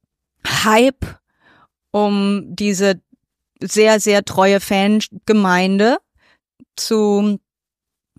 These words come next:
kontinuierlich zu erweitern, kontinuierlich zu halten auch, denn das ist natürlich auch immer ein Problem, was viele nicht, nicht hinbekommen. Und es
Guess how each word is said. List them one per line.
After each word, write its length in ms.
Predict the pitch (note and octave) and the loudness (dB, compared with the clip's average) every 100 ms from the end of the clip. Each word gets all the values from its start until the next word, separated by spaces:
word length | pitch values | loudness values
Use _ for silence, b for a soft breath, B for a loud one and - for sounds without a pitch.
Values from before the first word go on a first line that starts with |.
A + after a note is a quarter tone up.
| _ - | _ -4
kontinuierlich 800 | A3 A3+ G#3+ G3+ F#3 F#3 F#3 - | -2 0 -2 -2 -2 -2 -2 -6
zu 100 | - | -6
erweitern, 680 | D#3 G3+ G#3+ A3+ G#3 G#3 b b - | 0 0 0 0 -2 -4 b b -8
kontinuierlich 1040 | - G3+ G#3+ G#3 G3 D#3 F#3 F3+ F3+ - | -4 -2 -2 -2 -2 -2 0 0 -2 -4
zu 140 | - D3 | -8 -6
halten 600 | - G3 C4+ B3 - - | 0 2 4 2 -2 -4
auch, 340 | E3 D#3+ A3 - | -2 -2 -2 -4
denn 160 | F3 | -6
das 120 | - | -4
ist 120 | E3+ - | -6 -6
natürlich 360 | F3 D#3 - | -6 -6 -2
auch 180 | E3+ G3 | -2 -2
immer 260 | - E3+ - - | -2 -4 -4 -12
ein 80 | D#3+ | -12
Problem, 480 | - E3 E3 A#3+ B B B B - | -10 -4 -2 -2 B B B B -2
was 240 | F3+ - - | -2 -4 -16
viele 440 | - A3+ B3+ D4 D4+ | -8 -2 2 2 2
nicht, 440 | G#3 G3+ - - | 0 -2 -8 -8
nicht 440 | G3 G3+ - - | -6 -6 -8 -16
hinbekommen. 560 | - - E4+ - - - _ B B B A3+ - | -6 -2 0 0 -2 -6 _ B B B -16 -2
Und 320 | G#3+ G#3+ G#3+ | 2 2 2
es 220 | F#3+ | -4